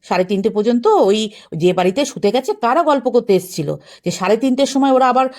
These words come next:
শুতে চলে গেল? মানে যার, যার বাড়িতে শুতে দিয়েছে তারা আর টি-, শুধু এই নাকবুঝি এরা গল্প করেছে, ওর মা দি-, বৌদি ঘুমিয়ে গেছে।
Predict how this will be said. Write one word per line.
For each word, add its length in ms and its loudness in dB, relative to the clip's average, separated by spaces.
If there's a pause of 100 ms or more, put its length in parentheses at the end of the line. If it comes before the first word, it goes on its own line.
(120)
শুতে 240 -2
চলে 200 2
গেল? 160 2
মানে 140 2
যার, 240 0
যার 220 0
বাড়িতে 380 0 (240)
শুতে 260 -2
দিয়েছে 240 -4
তারা 400 0 (180)
আর 120 -2 (120)
টি-, 240 0
শুধু 240 0
এই 240 2 (160)
নাকবুঝি 580 -2
এরা 180 0
গল্প 260 0
করেছে, 280 0
ওর 60 0
মা 220 0
দি-, 120 -2
বৌদি 240 0
ঘুমিয়ে 300 0
গেছে। 260 -4